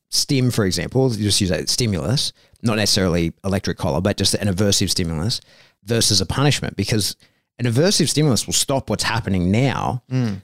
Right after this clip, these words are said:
Speaker 1: but it isn't always punishing. In fact, it can be reinforcing in that it makes it more likely to happen again. So in some instances, especially, say, dog aggression, for example, that kind of stuff, where the dog really is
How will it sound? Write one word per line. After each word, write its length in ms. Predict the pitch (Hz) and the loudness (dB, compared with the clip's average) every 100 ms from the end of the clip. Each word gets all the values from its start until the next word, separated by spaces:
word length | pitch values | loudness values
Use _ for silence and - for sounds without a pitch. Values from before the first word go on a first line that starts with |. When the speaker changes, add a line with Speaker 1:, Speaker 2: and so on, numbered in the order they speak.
| - | -6
Speaker 1:
but 80 | 123 | -2
it 80 | 127 | 2
isn't 240 | 160 226 | 2 4
always 260 | 156 107 98 | 2 2 -2
punishing. 480 | - 135 - 71 - | 0 0 0 -2 -8
In 140 | - 110 | -4 -2
fact, 500 | - 170 113 - - | 0 -2 -2 -6 -10
it 120 | 113 | -8
can 140 | - 110 | -2 2
be 260 | 104 104 - | 2 0 -4
reinforcing 1000 | - 110 107 98 - 143 160 87 78 113 - | -4 0 0 0 0 0 2 0 -2 -4 -2
in 160 | 110 | 0
that 140 | 104 104 | 2 0
it 80 | |
makes 320 | 104 104 101 113 | 0 0 0 -2
it 100 | 107 | 0
more 180 | 98 | 0
likely 360 | 98 95 - 107 | 0 0 0 -2
to 80 | 92 | -2
happen 400 | - 90 98 90 | -2 -4 -4 -4
again. 400 | 85 113 92 65 _ _ _ - | -2 -4 -4 -10 _ _ _ -4
So 340 | 147 123 113 - - | 0 2 2 -2 -4
in 160 | 131 | 0
some 220 | 117 160 147 | 2 2 4
instances, 840 | 165 - 110 - 90 107 117 - - | 2 2 0 2 0 2 0 -2 -2
especially, 400 | - 160 - 147 | -2 0 2 2
say, 180 | 135 117 | 2 0
dog 240 | 123 151 | 2 2
aggression, 420 | 143 104 85 90 | 2 0 0 -2
for 140 | 87 92 | -2 -2
example, 400 | 85 87 - 95 | 0 -2 0 0
that 160 | 113 | 0
kind 180 | - 104 | 0 -2
of 60 | 87 | 0
stuff, 320 | - - - | -2 -4 -2
where 180 | 117 107 | 0 0
the 80 | 104 | 0
dog 300 | 110 110 107 | 0 0 2
really 440 | 120 120 104 104 | 2 2 2 2
is 240 | 101 - | 2 0